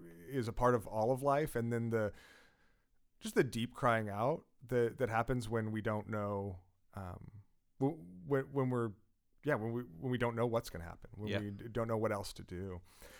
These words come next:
Speaker 1: And it, we, I don't know, what she was sharing and the reminder of the depth of the lament was, it was so refreshing to me. I was, I felt very, I was taught and blessed, um,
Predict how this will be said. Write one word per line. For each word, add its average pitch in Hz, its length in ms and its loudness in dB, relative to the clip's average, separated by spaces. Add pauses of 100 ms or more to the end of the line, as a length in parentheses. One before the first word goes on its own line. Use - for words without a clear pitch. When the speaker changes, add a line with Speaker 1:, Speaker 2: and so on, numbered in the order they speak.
(180)
Speaker 1:
And 123 360 2
it, 127 80 -4 (840)
we, 185 120 2 (580)
I 208 80 -2
don't - 20 2
know, 131 220 4 (120)
what 160 140 2
she 185 100 2
was 151 100 6
sharing 160 480 4
and 120 220 0
the 117 60 4
reminder 120 480 2
of 107 320 0
the 104 120 0
depth 101 260 -6
of 107 80 -6
the 104 60 -2
lament 101 400 -4
was, 101 360 -6
it 127 60 -4
was 117 120 -2
so 165 140 2
refreshing 95 500 -6
to 101 100 -10
me. 92 240 -8 (100)
I 95 60 -8
was, 92 320 -12
I 98 40 -10
felt 92 300 -10 (100)
very, 90 360 -10 (580)
I - 140 -16
was - 200 -18 (600)
taught 92 400 -8 (140)
and 95 140 -12
blessed, 95 460 -8 (520)
um, 90 560 -8